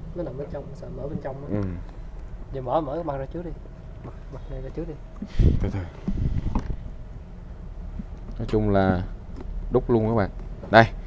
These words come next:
Speaker 2: Từ từ nha Duy. Để nó coi bị vướng cái gì. À, nó còn bị keo các bạn, chứ không, không, không phải là bị vướng dây đâu. Đây. À. Khá là
Speaker 1: Lưới làm đẹp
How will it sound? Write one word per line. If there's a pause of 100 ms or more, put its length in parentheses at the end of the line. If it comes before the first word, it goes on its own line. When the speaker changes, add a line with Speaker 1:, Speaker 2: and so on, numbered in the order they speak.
(840)
Speaker 2:
Từ
từ
nha
Duy. (420)
Để
nó
coi
bị
vướng
cái
gì. (460)
À,
nó
còn
bị
keo
các
bạn, (100)
chứ
không,
không,
không
phải
là
bị
vướng
dây
đâu. (1160)
Đây. (1040)
À. (1300)
Khá
là
Speaker 1:
Lưới
làm
đẹp